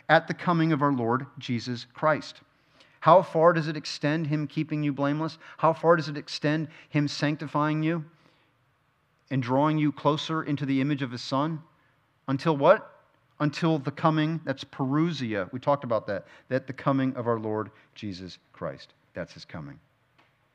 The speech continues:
Hmm. Well, let's look at this next section then.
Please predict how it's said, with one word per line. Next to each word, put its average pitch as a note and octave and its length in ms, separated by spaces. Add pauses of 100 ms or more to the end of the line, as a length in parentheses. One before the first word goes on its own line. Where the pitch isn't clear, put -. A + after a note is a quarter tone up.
(140)
Hmm. F#2 220 (1800)
Well, G#2 100
let's A#2+ 160
look C3 120
at B2+ 80
this G#2+ 160
next G2+ 220
section F2+ 340
then. D#2+ 220